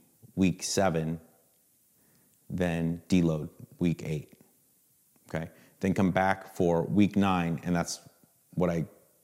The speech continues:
like to call peak week, where I'll go ninety-five percent to see how I feel, and then try in week ten for new P Rs. Okay, so that's, like, a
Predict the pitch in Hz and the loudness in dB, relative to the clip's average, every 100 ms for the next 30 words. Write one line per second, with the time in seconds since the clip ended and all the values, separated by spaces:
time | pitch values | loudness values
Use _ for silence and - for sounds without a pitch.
0 | _ _ _ _ _ _ _ - 90 - | _ _ _ _ _ _ _ -4 -4 -4
1 | - 80 73 - - - _ _ - - | -2 0 -2 -6 -18 -20 _ _ -6 0
2 | 107 - 92 95 85 - - _ - - | 0 0 2 4 2 -2 -20 _ -20 -10
3 | - 90 87 85 76 92 98 101 101 95 | -2 0 2 2 2 2 2 2 2 0
4 | 92 90 95 85 82 - 110 101 92 82 | 0 -2 -2 -4 -4 0 2 4 2 0
5 | - 95 85 80 82 - - - - 95 | 0 2 2 0 -4 -12 -20 -10 0 2
6 | 90 - 107 98 87 87 - 90 90 87 | 2 2 2 4 2 -2 -2 0 2 0
7 | - 85 80 - 85 80 73 - _ - | -2 -2 -2 0 0 2 -2 -6 _ -6
8 | 85 82 - 82 - - - _ _ _ | 0 0 0 -6 -6 -16 -20 _ _ _
9 | _ _ _ _ _ _ _ _ _ _ | _ _ _ _ _ _ _ _ _ _
10 | 117 147 - 113 117 127 107 101 | 0 0 2 2 4 2 2 0